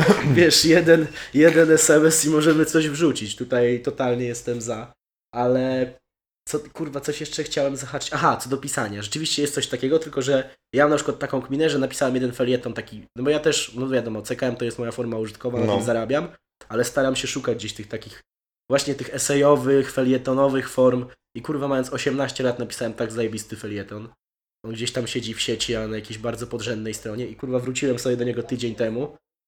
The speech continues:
Speaker 2: i mówię, to jest jedyny tekst, jaki swój znam, do którego, z którym, w którym nic bym nie zmienił, kurwa, nie? Jest doskonale przygotowany przeze mnie, jak na moje oczywiście warunki.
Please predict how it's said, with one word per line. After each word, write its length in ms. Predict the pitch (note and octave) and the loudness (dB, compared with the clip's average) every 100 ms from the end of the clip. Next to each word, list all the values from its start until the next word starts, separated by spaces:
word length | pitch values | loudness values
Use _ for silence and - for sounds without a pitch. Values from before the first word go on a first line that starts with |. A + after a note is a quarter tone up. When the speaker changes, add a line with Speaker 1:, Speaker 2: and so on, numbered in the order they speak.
| - | -10
Speaker 2:
i 60 | A2+ | -6
mówię, 300 | A#2 A#2+ A#2+ | -2 0 0
to 160 | C3 | 0
jest 200 | B2+ B2 | -2 0
jedyny 340 | C3 C3+ D3 C3+ | 0 2 2 2
tekst, 260 | B2+ A#2+ | 0 -2
jaki 200 | B2 A#2+ | -4 -4
swój 260 | A#2 - A#2 | -6 -6 -6
znam, 400 | G#2+ A#2 C3+ D3 | -6 -4 -4 -4
do 80 | B2 | -6
którego, 440 | - C3 B2 B2 | -4 -2 0 -2
z 40 | - | -4
którym, 180 | C#3 B2 | -4 -4
w 40 | |
którym 280 | - C3 B2+ - | -4 -6 -6 -6
nic 420 | C3+ D#3+ F3+ B2 | 0 2 2 0
bym 220 | G#2+ A#2 A2 | -6 -6 -4
nie 140 | A2+ | -6
zmienił, 500 | G#2+ A2+ G#2 G2 G2+ | -6 -8 -8 -8 -10
kurwa, 280 | G#2+ G#2 A2 | -12 -10 -8
nie? 100 | B2 | -6
Jest 200 | A#2+ A2 | -6 -2
doskonale 680 | C#3+ - - C#3+ C3+ A#2 A2 - - - _ | -2 -2 -2 0 2 0 -6 -12 -20 -20 _
przygotowany 540 | - D#3 D3 D3 D3 C#3+ | 0 2 4 6 6 6
przeze 280 | D3+ C#3 | 4 4
mnie, 140 | D3 D3 | 6 6
jak 160 | C#3+ | 4
na 80 | C#3+ | 4
moje 220 | C#3+ D3 | 4 4
oczywiście 420 | C3 - B2+ - C3 | 2 -2 -4 -2 2
warunki. 600 | C3+ C3 B2 C#3+ F#3 | 4 2 -2 -6 -8